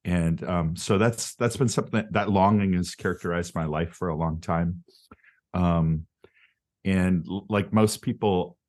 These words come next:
you start with a certain idea or lens for what,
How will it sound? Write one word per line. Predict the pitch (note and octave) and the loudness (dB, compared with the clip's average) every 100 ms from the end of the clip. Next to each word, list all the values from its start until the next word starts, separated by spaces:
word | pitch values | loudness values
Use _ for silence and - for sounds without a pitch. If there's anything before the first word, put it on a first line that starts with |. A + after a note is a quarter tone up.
| _ | _
you | G2+ G2 | -4 -2
start | F#2+ - - A2+ B2 - | -2 -4 0 2 4 0
with | A2+ A#2 A2 | -2 -2 -2
a | G#2 | -4
certain | - A2+ F#2+ G2 | -4 -4 -2 -2
idea | F2 F2+ D2 F2 F#2+ F#2+ F2+ - - | -2 -2 -2 0 4 4 2 -4 -6
or | F#2 F2 | -4 -2
lens | F2 F2+ F#2 F#2 F2+ F2 | 0 0 2 2 2 0
for | - - E2 | -6 -2 0
what, | E2 F2 F2 | 2 2 0